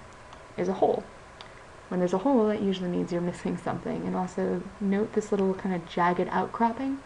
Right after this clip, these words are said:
This isn't a normal feature. This either should be rounded and just have a nice little edge, or it's gonna be another branch.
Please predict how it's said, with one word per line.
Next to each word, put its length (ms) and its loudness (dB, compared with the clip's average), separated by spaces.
This 160 0
isn't 260 6
a 60 4
normal 360 2
feature. 440 -4
This 260 -2
either 180 2
should 160 -4
be 140 4
rounded 540 2
and 160 2
just 160 -6
have 140 0
a 40 0
nice 220 -2
little 180 0
edge, 300 0
or 180 4
it's 120 0
gonna 160 0
be 100 0
another 300 -4
branch. 400 -8